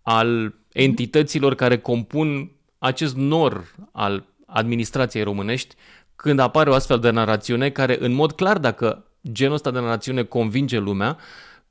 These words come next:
înseamnă că ne scade și încrederea în aliați. Dacă un aliat de-ai noștri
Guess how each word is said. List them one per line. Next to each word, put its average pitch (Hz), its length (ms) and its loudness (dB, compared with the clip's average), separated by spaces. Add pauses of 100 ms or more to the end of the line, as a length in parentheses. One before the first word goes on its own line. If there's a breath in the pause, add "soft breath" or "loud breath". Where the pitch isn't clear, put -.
(280)
înseamnă 120 420 -4
că 135 100 -4
ne 113 100 0
scade 110 340 -2
și 123 140 -4
încrederea 113 420 0
în 120 100 -2
aliați. 143 460 0
Dacă 98 200 -4
un 107 100 0
aliat 104 400 0
de-ai 101 160 0
noștri 101 540 -4